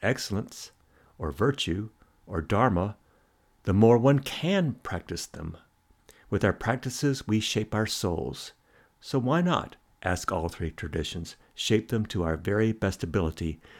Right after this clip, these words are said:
without compromise? Thank you, Dale.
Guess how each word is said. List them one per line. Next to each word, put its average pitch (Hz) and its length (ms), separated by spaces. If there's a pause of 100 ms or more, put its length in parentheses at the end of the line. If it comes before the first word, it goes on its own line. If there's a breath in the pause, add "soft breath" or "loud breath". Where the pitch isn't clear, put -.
(120 loud breath)
without 90 360
compromise? - 840 (840 soft breath)
Thank 123 200
you, 80 60
Dale. 82 320